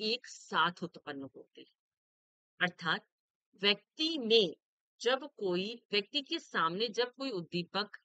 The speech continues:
आता है, तो व्यक्ति उस उद्दीपक का जब प्रत्यक्षण करता है, तो उसके, अ, तो उसे संवेगात्मक अनुभूति भी होती है और साथ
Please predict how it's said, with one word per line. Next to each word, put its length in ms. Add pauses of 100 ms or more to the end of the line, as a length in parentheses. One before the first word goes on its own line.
आता 320
है, 260 (560)
तो 120
व्यक्ति 680 (340)
उस 260
उद्दीपक 840
का 140
जब 240
प्रत्यक्षण 640
करता 380
है, 280 (360)
तो 100
उसके, 600 (960)
अ, 320
तो 160
उसे 280
संवेगात्मक 800
अनुभूति 580
भी 140
होती 300
है 60
और 80
साथ 260